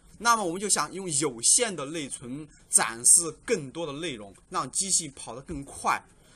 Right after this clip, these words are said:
就是让更多的C P U片段去运行其他任务。好，所以说有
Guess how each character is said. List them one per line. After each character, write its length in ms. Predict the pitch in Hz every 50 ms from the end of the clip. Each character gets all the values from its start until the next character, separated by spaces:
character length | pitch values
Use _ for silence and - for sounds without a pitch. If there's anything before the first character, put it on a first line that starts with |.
| - _
就 80 | - 170
是 60 | 185
让 160 | 240 220 202 180
更 240 | - 269 240 202
多 140 | 180 190 202
的 60 | 180
C 240 | 165 - - 220 214
P 160 | 190 - 220
U 60 | 214 214
片 220 | - - 196 180
段 160 | 185 180 147
去 200 | 139 - - 185
运 180 | 190 220 175 -
行 160 | - 147 165
其 180 | 143 - - 160
他 160 | 226 196 190
任 160 | 185 180 165
务。 80 | 107 92 - - _ - _ _ - - - - _ - - - - - -
好， 160 | - 233 220
所 140 | 226 247 240
以 40 | 233
说 140 | 233 240
有 180 | 220 175 156 -